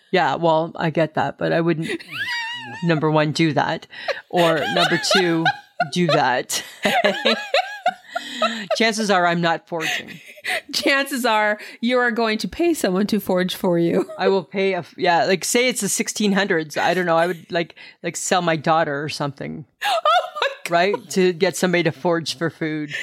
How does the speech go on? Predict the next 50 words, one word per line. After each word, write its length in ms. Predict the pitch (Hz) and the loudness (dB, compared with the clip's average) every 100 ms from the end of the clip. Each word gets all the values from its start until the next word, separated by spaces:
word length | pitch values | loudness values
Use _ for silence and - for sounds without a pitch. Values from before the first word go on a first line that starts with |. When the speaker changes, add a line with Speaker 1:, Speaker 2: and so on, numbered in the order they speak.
| - - - | -10 -14 -4
Speaker 2:
Yes, 460 | 254 240 226 240 - | 0 2 2 0 0
that's 160 | 196 | 2
Speaker 1:
Right? 220 | 165 220 | 4 2
Speaker 2:
exactly 560 | 208 202 214 202 - 202 | 0 0 2 2 2 2
what 160 | 196 165 | 2 2
you 160 | 185 | 2
would 140 | 185 190 | 2 2
do. 320 | 180 - 185 _ | 0 0 -4 _
Speaker 1:
I 100 | - | 0
would 160 | 196 190 | 2 2
figure 240 | 208 170 | 2 0
something 340 | 156 175 156 151 | 0 -2 -2 -2
out 120 | 143 | -2
along 240 | 143 139 | -2 -4
those 200 | 139 139 - | -6 -10 -10
lines, 280 | - - | -14 -16
I 80 | - | -20
think. 240 | - - - _ _ 233 | -20 -20 -20 _ _ -2
Speaker 2:
Yes. 460 | 202 151 - - _ _ | 0 0 -4 -14 _ _
Speaker 1:
I 60 | 165 | -18
think 160 | 165 147 | -12 -8
I 80 | |
would 160 | 139 139 | -8 -8
do 140 | - - | -12 -14
that. 460 | - - - - - - | -14 -14 -20 -20 -20 -4
Speaker 2:
Yes. 320 | 208 180 180 | 0 0 -2
I 100 | 233 | 0
don't 200 | 339 453 453 | 0 0 2
know. 120 | 415 208 | 2 2
Like, 240 | 226 220 | 0 0
what 240 | 214 254 285 | 0 -2 0
deci-, 380 | 302 - - | -2 -2 -2
why, 260 | 208 240 269 - - - | 0 0 -2 -6 -16 -2
how 200 | 302 381 | 0 2
did 160 | 381 | 2
we 120 | 330 | 0
get 240 | 262 254 220 | 2 2 2
an 120 | 220 | 2
avocado? 640 | 220 220 208 208 247 180 | 0 -2 -2 0 2 2
How 200 | 180 190 | 2 0
did 180 | 180 175 | 0 0
we 120 | 190 | 0
get 240 | 208 220 - | 0 0 0
any 280 | 220 247 440 | 0 2 0
of 100 | 320 | 0
the 80 | 208 | -2
foods 280 | 190 180 | 0 0
that 140 | 180 170 | 0 -2
we 60 | 180 | -4
eat? 420 | 127 127 - | -6 -8 -12